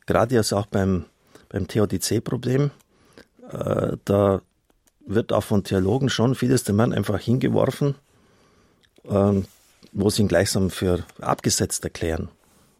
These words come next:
Nur ein, auch wieder ein Auszug aus meinem Buch. Die Folgen totalitärer Machtpolitik und menschenverachtender Ideologien in diesem letzten Jahrhundert stellen alles bisher aus der Geschichte Gekannte in den Schatten.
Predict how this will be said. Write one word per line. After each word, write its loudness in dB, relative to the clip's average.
Nur 2
ein, 4
auch -2
wieder -4
ein -2
Auszug -2
aus 0
meinem 2
Buch. -2
Die 6
Folgen 4
totalitärer 0
Machtpolitik -2
und -2
menschenverachtender 0
Ideologien 2
in 4
diesem 2
letzten 0
Jahrhundert 2
stellen 2
alles 2
bisher 0
aus 0
der -2
Geschichte -2
Gekannte 0
in 2
den -2
Schatten. -4